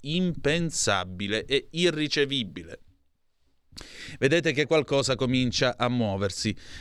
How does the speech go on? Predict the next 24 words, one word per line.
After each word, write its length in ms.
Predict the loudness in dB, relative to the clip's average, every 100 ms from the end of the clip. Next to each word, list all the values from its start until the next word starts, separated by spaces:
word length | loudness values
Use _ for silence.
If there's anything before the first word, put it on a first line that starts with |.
| 0
Eh, 100 | 2
andiamo 480 | 4 4 2 2 2
a 40 |
vedere 340 | 2 4 6 6
la 100 | 4
tass. 800 | 4 2 2 0 -2 0 2
Lukashenko 1000 | 4 2 2 0 4 4 4 2 4 6
ripete 800 | 4 2 4 4 4 2 0 0 -4
e 260 | 0 2
ribadisce: 880 | 2 0 2 2 2 0 0 -2 -4 -6 -16 0
"La 160 | 0
Bielorussia 800 | 4 4 6 6 4 2 0 2
non 180 | 4 4
ha 240 | 4 2
alcun 340 | 2 0 -2 2
piano 420 | 2 2 0 0
per 160 | 2
andare 360 | 2 2 2 2
in 80 | 2
guerra 480 | 4 4 4 0 -2
contro 400 | -2 -2 0 2
l'Ucraina". 680 | 2 4 2 2 -2 -6
Poi 300 | 0 2 4
abbiamo, 680 | 2 2 2 2 2 0 -2